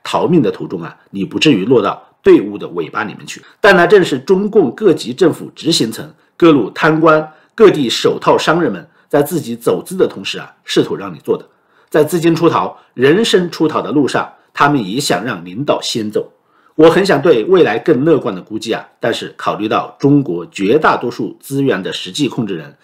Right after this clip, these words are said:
是已经在官场养成了自私、短视、干事找绝习性的那批人，考虑到由他们主导的中国的资产流失潮啊，会是一股习近平也无法遏制的狂潮，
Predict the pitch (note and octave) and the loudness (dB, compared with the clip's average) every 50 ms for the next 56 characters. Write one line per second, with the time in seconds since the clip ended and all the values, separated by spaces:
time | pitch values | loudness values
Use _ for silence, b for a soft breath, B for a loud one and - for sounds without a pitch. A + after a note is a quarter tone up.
0 | b b b b b - A3 E3 A#2+ G#2+ A2+ B2+ B2+ B2+ B2 A#2+ - E3 D#3+ E3 | b b b b b 4 4 4 4 2 -4 -6 -4 -4 -4 -2 0 0 0 0
1 | E3 - A2 G2+ A2+ A#2 - - - - F2+ D#2 - _ - E3 C3 G#2 - - | -2 -4 -6 -6 -8 -8 -10 -10 -14 -16 -18 -18 -18 _ -6 -4 -4 -4 -6 -8
2 | A#2 A2+ - b b b b b b C3 G2+ F2 - - - E3 - - b b | -10 -10 -10 b b b b b b 0 0 0 -2 -4 -4 -4 -4 -4 b b
3 | b b b b b b b b b b b b b A3 G#3 F3 D#3 - E3 D3+ | b b b b b b b b b b b b b 4 4 4 4 4 2 2
4 | B2+ C3+ G#2 G#2+ - A2+ A2+ C#3+ E3+ - - A2+ B2 C3 - F3 C#3 A2 G#2 A#2+ | 2 2 0 0 -2 0 2 2 2 2 0 -4 -4 -2 0 0 0 0 -2 -4
5 | B2 G#2 - - E2 D#2 D2 - b b b b b - E3 E3 F#3 G#3+ G#3 F#3 | -6 -6 -6 -8 -10 -10 -12 -20 b b b b b -2 0 2 4 4 4 4
6 | D#3 C3 C3 D3+ D3+ - - G#3+ G#3+ A3+ A3+ F#3+ C3+ B2 - - G#2+ B2 D3+ D3+ | 4 4 2 2 0 0 0 2 2 2 2 2 0 -2 -4 -6 -4 -2 0 0
7 | A#2+ G2 F2+ - - D3+ D#3+ E3 - G#2+ G2+ G2 G#2 - - C#3+ - - G2 F2 | 0 -2 -4 -4 -2 0 0 0 0 -2 -4 -4 -6 -6 -4 -4 -4 -4 -6 -6
8 | F2+ G2 G2 - G#2+ - - D2+ E2 D#2+ D2+ - b b b b b b F#3+ D#3+ | -6 -6 -6 -6 -8 -8 -8 -8 -8 -10 -12 -14 b b b b b b 6 6
9 | D3 C#3 - B2+ B2 B2+ A#2+ - G#2+ F2 - - _ - - - C3+ D#3 G#3+ G#3+ | 6 4 0 -4 -4 -6 -6 -6 -8 -8 -10 -10 _ -10 -8 -6 -2 0 0 0
10 | D#3+ - G2 G#2+ B2 C3+ B2+ F#2 D#2 C#2+ D#2+ A#2 D3 - - - - - - - | 0 -2 -4 -4 -2 -2 -2 -2 -4 -4 -2 0 0 0 0 -2 -4 -6 -4 0
11 | D#3 C#3+ A2+ - - G#2+ F#2 - - - D#2 F2 - - - - | 0 2 2 0 0 -2 -4 -4 -6 -8 -10 -12 -10 -12 -12 -14